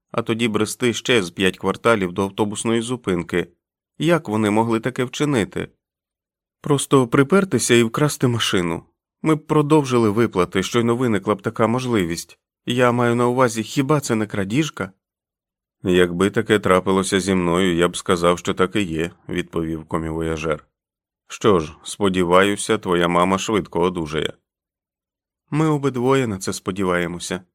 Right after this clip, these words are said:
цілком щиро відповів Джек. Так вони й розмовляли, поки на узбіччі не почали з'являтися позначки про з'їзд до Оутлі.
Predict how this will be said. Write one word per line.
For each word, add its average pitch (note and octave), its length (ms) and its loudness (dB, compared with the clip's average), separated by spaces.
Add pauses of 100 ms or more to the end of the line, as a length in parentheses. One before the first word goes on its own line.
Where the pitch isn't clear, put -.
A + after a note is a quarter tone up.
(120)
цілком F2 460 -6
щиро G2+ 320 -4
відповів E2+ 440 -4
Джек. D#2+ 360 -8 (720)
Так F#3 260 0
вони G2 260 6
й A#2 60 4
розмовляли, E2 800 -2
поки F2+ 260 -2
на F2 140 0
узбіччі F#2 500 -2
не G2 200 0
почали G2+ 400 -2
з'являтися G2 600 0
позначки F#2+ 640 -2
про F#2 240 0
з'їзд F2 540 -4
до G2 280 -2
Оутлі. E2+ 520 -2